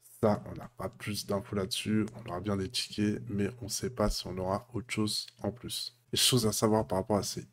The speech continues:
tickets, on le voit à la fin, vous aurez la possibilité d'en récupérer que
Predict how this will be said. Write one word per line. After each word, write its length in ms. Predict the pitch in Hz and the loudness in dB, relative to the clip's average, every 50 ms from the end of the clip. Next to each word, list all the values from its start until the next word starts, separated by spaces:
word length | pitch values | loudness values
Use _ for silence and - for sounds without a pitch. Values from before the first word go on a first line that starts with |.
| _ - | _ -6
tickets, 440 | - - 110 - - - 110 110 - 95 | -4 -2 -2 0 4 6 6 6 6 2
on 80 | 98 | -2
le 40 | 90 | -2
voit 140 | 92 101 95 | 2 2 2
à 60 | 87 | 2
la 80 | - - | 0 -2
fin, 260 | - - 107 107 107 - - - - - _ _ _ | 0 0 0 0 0 -4 -10 -14 -14 -18 _ _ _
vous 140 | - 92 101 | -6 0 2
aurez 80 | 104 107 | 4 6
la 120 | 104 92 | 4 4
possibilité 580 | - 98 92 - - - 98 107 - - 113 107 | 2 -2 -4 -4 -2 -4 -6 -6 -4 0 0 0
d'en 140 | 104 - | 0 0
récupérer 520 | 85 - - - - - - 98 107 104 113 - | -4 -6 -8 -8 -10 -4 0 0 0 0 0 -2
que 120 | - - | -2 0